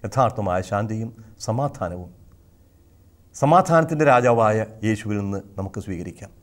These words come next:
നമുക്ക് ഇന്ന് ദിവസം പ്രാർത്ഥിക്കാം. കാരുണ്യവാനായ ദൈവമേ, ചുറ്റും ഭയം സൃഷ്ടിക്കുന്ന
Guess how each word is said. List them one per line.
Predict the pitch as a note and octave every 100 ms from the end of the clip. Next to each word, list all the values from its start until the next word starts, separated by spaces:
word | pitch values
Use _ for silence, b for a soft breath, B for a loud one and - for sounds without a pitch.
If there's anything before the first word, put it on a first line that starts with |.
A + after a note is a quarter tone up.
| _
നമുക്ക് | - G2 G2+
ഇന്ന് | G2
ദിവസം | F#2+ F2+
പ്രാർത്ഥിക്കാം. | F#2 F2+ F#2+ E2 - _ _ _ _ _ _ _ _ _ _ _ _ _ - - -
കാരുണ്യവാനായ | F#2+ F#2+ F#2 F#2 F2+
ദൈവമേ, | F#2 F#2 F2+ F2 - - _ _ _ _ _ _ _ _ _ b b b -
ചുറ്റും | D3 C#3+ D#3+ D#3 D3 D3 - - - - - _ - _ _ _ _ _ -
ഭയം | B2 D3 D3
സൃഷ്ടിക്കുന്ന | B2+ - A#2 A2 G#2+